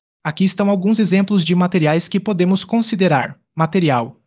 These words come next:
madeira de reflorestamento. Benefícios, renovável e com menor emissão de carbono. Material, tijolos reciclados. Benefícios, reduz resíduos e consome menos energia na produção. Material, pinturas ecológicas. Benefícios, sem compostos tóxicos, melhorando a qualidade do ar.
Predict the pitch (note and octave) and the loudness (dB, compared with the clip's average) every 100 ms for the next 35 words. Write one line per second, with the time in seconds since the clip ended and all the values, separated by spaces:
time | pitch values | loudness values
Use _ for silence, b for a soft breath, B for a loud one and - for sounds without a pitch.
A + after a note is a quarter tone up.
0 | - D#3 D3+ F3 E3+ E3+ F3+ G3 F#3+ G#3 | -2 0 2 0 0 0 0 0 0 0
1 | E3 F3+ G3 E3+ G3 G3+ C#3 A2+ A#2+ - | 0 0 0 0 0 0 -4 -4 -8 -12
2 | - _ E3+ F3+ E3 F3 F3 F3 F3+ G3 | -16 _ 0 2 4 4 2 0 0 2
3 | E3 D3 D3+ D#3 D#3 F#3 F3+ F3+ E3+ D3+ | 2 2 0 0 0 0 0 0 -2 0
4 | B2+ F2+ - _ _ _ C#3 D3 F#3 C3 | -2 -4 -10 _ _ _ -2 0 0 0
5 | A#2+ A#2+ - G3+ D3 D3 F3 F#3+ F3+ G3 | -2 -6 -4 -2 0 0 -2 -4 -6 -4
6 | E3+ D#3+ F3 C#3+ E3+ G3+ G3+ B2+ - - | -2 0 -2 -2 -2 -2 -4 -8 -8 -14
7 | - _ G#3 F#3+ G3 G3+ D#3+ D#3+ E3 D#3+ | -16 _ -4 -2 -2 -2 -2 -2 -2 -4
8 | D#3 F3+ F#3+ F3 E3+ D3+ F3 F#3+ G3 G3+ | -4 -4 0 0 0 0 0 0 0 0
9 | F3+ E3 D#3+ D#3+ F#3+ G3 - B2 G#2+ A2+ | 0 0 -2 -4 -4 -2 -4 -6 -8 -12
10 | _ _ _ C3+ D3+ F#3 D#3+ C3 C3 - | _ _ _ -4 -2 0 0 0 -6 -4
11 | G3+ G#3 G3 F3 F3+ G#3 C3+ D3 F3 F#3+ | -4 0 0 0 -2 -2 0 -2 -2 -2
12 | E3 F#3 F3+ C3+ A2 - - - - D3+ | 0 0 -2 -6 -6 -8 -12 -12 -8 -6
13 | D#3 G#3 G3+ E3 E3 F#3+ - F3 E3+ E3+ | -4 -4 0 -2 -2 -6 -2 -2 -2 -8
14 | C3+ - - C#3 D#3 F3 F3 F#3+ G3 G#3 | -8 -10 -12 -6 -2 0 0 -2 -2 -2
15 | G3+ D#3+ E3+ D#3 D3 C3 A2+ G#2 | 0 0 0 -2 -2 -2 -2 -8